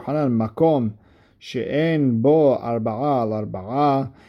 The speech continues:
If you have an area between Reshut Yachid and Reshut Rabim that doesn't have a four-by-four area,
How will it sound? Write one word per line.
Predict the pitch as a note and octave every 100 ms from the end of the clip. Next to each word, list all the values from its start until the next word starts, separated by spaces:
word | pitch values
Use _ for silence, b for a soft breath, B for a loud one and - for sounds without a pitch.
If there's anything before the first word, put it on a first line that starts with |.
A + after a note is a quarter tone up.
| B
If | C3 B2+
you | A#2+
have | B2 D3 D#3 C3
an | B2
area | - D3+ C#3+ C3+ C3 B2+ B2
between | A#2 A2+ - C3+ D#3 D3+
Reshut | C3+ A#2+ C#3+ C3
Yachid | A#2+ C3+ B2+
and | A#2
Reshut | A2 C#3+
Rabim | B2+ A#2+ B2 B2
that | G#2
doesn't | C3+ D#3 D3+
have | B2+ C3 B2
a | G#2
four-by-four | C3+ C3 A#2+ A2+ C3 A#2
area, | B2+ D3+ C#3+ C3+ C3